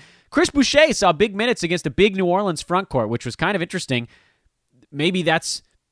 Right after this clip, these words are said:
it, was it a hot hand thing? Possibly. He had a big ball game, twenty-four, five, uh, three defensive stats, good percentages in this one, nine of nine at the free throw line.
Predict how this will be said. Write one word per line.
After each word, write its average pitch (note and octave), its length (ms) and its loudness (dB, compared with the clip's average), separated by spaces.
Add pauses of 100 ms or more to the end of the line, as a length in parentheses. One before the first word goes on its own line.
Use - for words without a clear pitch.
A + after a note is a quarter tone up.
(180)
it, C3+ 160 -8
was C3+ 160 0
it B2 60 0
a G#2+ 40 2
hot C#3 240 0
hand G#3+ 320 -6
thing? A#3 420 -2
Possibly. G#3+ 800 -2 (300)
He - 80 -6
had B2 100 -2
a - 20 -4
big D#3+ 200 0
ball F3 220 4
game, C#3+ 420 -4
twenty-four, D3+ 500 -4
five, D3+ 640 2 (580)
uh, F#2+ 540 -2 (300)
three C#3 100 -4
defensive D3 380 -6
stats, C#3+ 360 0
good C#3+ 160 -6
percentages C#3+ 600 -4
in C#3+ 80 -8
this D3 160 -4
one, C#3 160 -6
nine A#2+ 200 -2
of A#2+ 60 -8
nine B2+ 220 -4
at - 60 -16
the F#2+ 60 -20
free C3+ 200 -6
throw C#3 200 0
line. C3+ 300 0